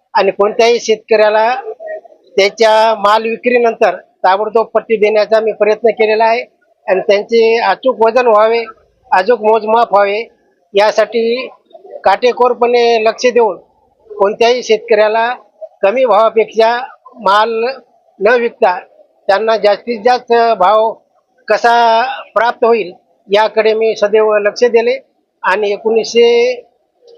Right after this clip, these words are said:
<clears throat> दोन हजार तेवीस मध्ये आज अठरा महिने व्हायले तर मी सचिव पदाने,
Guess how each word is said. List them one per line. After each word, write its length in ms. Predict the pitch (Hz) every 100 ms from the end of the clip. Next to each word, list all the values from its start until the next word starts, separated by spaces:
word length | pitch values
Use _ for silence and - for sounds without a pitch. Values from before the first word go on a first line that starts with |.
| -
<clears throat> 20 |
दोन 460 | - 180 175 208
हजार 240 | 226 226 247
तेवीस 400 | - 240 247 240
मध्ये 280 | 226 175 170 _ _ _ _ _ _ 208
आज 200 | 202 202
अठरा 340 | 190 202 254
महिने 200 | 247 233
व्हायले 220 | 214 208
तर 120 | 208
मी 140 | 220 214
सचिव 300 | 208 196 233
पदाने, 920 | 202 233 220 233 226 233 233 240 -